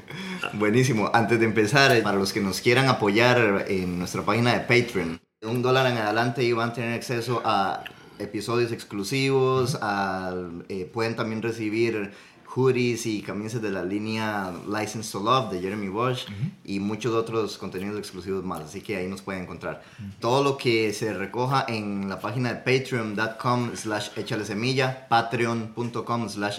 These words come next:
Speaker 1: échale semilla durante los meses de marzo y abril también, lo vamos a extender hasta
Speaker 2: Ah,
Speaker 1: abril.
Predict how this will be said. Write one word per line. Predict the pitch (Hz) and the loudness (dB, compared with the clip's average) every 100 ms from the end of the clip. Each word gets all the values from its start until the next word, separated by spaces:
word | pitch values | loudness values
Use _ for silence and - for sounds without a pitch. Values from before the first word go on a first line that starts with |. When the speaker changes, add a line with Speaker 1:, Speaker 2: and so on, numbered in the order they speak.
| 107 | -8
Speaker 1:
échale | 101 113 104 | -6 -4 -4
semilla | 98 110 113 | -4 -4 -2
durante | 95 95 90 92 | -2 -4 -6 -6
los | 85 87 | -8 -6
meses | 98 113 | -6 -6
de | 104 | -4
marzo | 110 117 120 117 147 | -2 -2 -4 -4 2
y | 151 | 4
abril | 123 127 151 117 | 4 4 2 0
también, | 98 110 113 | -2 -2 0
lo | 98 | 0
vamos | 104 127 127 | 0 0 0
a | 117 95 | 0 0
extender | 92 104 95 107 | -2 -6 -4 -4
hasta | 117 110 | -2 -2
Speaker 2:
Ah, | 98 | 2
Speaker 1:
abril. | 110 101 | 2 0